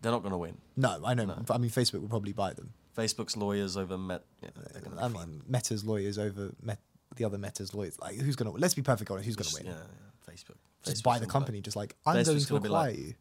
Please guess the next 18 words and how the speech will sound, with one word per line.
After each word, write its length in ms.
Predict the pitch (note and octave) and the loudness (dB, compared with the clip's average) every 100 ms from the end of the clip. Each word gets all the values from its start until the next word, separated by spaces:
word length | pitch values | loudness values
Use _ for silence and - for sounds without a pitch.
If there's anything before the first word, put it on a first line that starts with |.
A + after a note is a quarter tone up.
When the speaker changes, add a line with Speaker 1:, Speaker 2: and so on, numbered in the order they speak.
| _ | _
Speaker 1:
"Shh, 800 | - - - - - - - - | -16 -12 -10 -10 -10 -12 -14 -16
before 220 | - - G2+ | -16 -6 -6
we 80 | |
block 220 | F2 G2 - | -4 -6 -8
your 80 | |
Facebook 360 | F#2 F2+ - E2 | -6 -6 -8 -14
accounts." 400 | F2 E2+ - - | -10 -10 -8 -6
Speaker 2:
One 240 | B2 D#3+ | 6 8
of 40 | D#3+ | 8
the 60 | |
Speaker 1:
Stop 40 | E3 | 6
your 40 | |
Speaker 2:
interesting 360 | D3+ D3 - C3 | 6 6 6 4
Speaker 1:
business. 340 | B2+ A2+ G#2+ - - _ _ | 2 0 -2 -6 -10 _ _
Speaker 2:
things, 140 | C#3 E3+ | -2 2
he 60 | C#3+ | 4
had, 320 | D3 C3 A2+ | 6 4 4
like, 180 | A2+ | 0